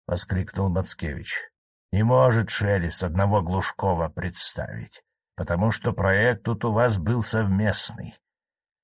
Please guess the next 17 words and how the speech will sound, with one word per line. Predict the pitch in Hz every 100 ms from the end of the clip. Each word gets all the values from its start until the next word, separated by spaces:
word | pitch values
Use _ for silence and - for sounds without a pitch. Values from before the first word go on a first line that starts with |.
| _
Так | - -
что | - 120
там, | - 117 123 113
где | 110
ты, | 110 123 123
там | 117 110 110
и |
он. | 110 120 87 - - _ _ _ _
Только | - 104 95
так, | 87 101 85 - - _ _ _ -
только | 101 87 87
вместе | 71 76 104 95 - -
и | 82
никак | 80 - - 98 -
не | 87
по | - 80
отдельности. | 76 71 95 87 76 69 - -